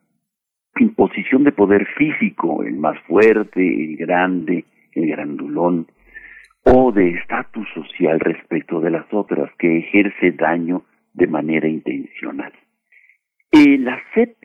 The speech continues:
la Secretaría de Educación Pública, añade a esto que, eh, y, y, y lo define como un comportamiento prolongado de abuso y maltrato que ejer-, que se ejerce, eh,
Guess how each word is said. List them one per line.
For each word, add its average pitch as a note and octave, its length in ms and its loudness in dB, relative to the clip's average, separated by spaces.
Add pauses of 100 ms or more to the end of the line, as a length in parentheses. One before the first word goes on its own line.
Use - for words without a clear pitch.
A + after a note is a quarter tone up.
(180)
la A2 160 -12
Secretaría C#3 460 -6
de E3 120 -6
Educación G#2 540 -4
Pública, - 760 -10
añade E3 540 0
a G2 80 -2
esto - 500 -6 (800)
que, A2+ 360 4
eh, - 180 -6
y, A2 520 0 (220)
y, A2 260 -2
y - 40 -2
lo G2+ 140 4
define C#3 500 0
como F#2+ 360 -2
un A2 140 0
comportamiento G2 800 -2
prolongado E2+ 680 -2
de F2 120 0
abuso F#2+ 520 -2
y E2+ 60 0
maltrato C#2+ 760 -4 (520)
que F#2+ 180 4
ejer-, A2 440 0
que F#2+ 320 2
se F2+ 260 4
ejerce, B2 760 -8 (720)
eh, F2+ 560 2